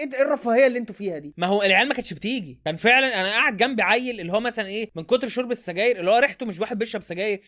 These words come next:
Speaker 2: لا، ده كان في حد مولعه هو شخصيًا وبيشربه. كان بيقعد جنبي، وكنت بقعد أديله نصايح وأقول له: "عشان أبوك وفلوس أبوك" وبتاع.
Speaker 1: الفصل بتاعي بقى،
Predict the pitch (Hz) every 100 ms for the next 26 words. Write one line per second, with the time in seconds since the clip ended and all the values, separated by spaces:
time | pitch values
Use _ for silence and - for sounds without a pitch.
0 | _ 214 262 233 220 277 302 254 220 214
1 | 233 320 254 277 262 220 - 262 269 208
2 | 208 226 220 165 - 190 202 254 294 202
3 | 233 277 247 202 185 214 285 330 254 208
4 | 269 196 - 220 226 190 190 226 220 190
5 | 180 175 214 220 220 196 170 214 208 185
6 | 196 220 202 170 - 190 208 190 147 247
7 | 285 262 180 214 202 156 -